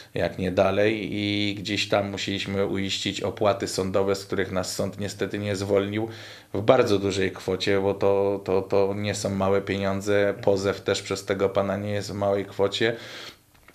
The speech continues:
I to nam troszkę to rozbiło, ale w grupach młodzieżowych udało się te budżety też dostosować, organizacyjne sprawy, e, ujednolicić, jakby wprowadzić te składki, aby one nie wypływały poza klub, tylko do klubu.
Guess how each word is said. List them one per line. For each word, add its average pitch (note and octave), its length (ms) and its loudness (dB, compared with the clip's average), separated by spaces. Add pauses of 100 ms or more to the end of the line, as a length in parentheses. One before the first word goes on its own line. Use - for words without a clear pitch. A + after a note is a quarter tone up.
(160)
I A2 80 -6
to A2 120 6
nam A2+ 160 4
troszkę A2 360 0
to G#2 100 0
rozbiło, G2+ 500 0
ale A2+ 280 4
w G#2+ 120 -6
grupach A#2+ 380 2
młodzieżowych G#2 600 0
udało G2+ 360 2
się F#2+ 180 0
te F#2+ 160 0
budżety G2 540 -2
też F#2 200 0
dostosować, G2 840 0
organizacyjne G2 920 -2
sprawy, G2+ 520 2 (560)
e, F#2+ 720 2
ujednolicić, G#2+ 840 2
jakby G2 440 2
wprowadzić G2 680 0
te A2 100 -2
składki, G#2+ 680 0
aby F#2+ 220 2
one G2 220 0
nie G2+ 140 -4
wypływały G2+ 560 2
poza G#2 320 2
klub, G#2+ 320 -2
tylko G2+ 300 -2
do G#2 140 2
klubu. G#2 540 0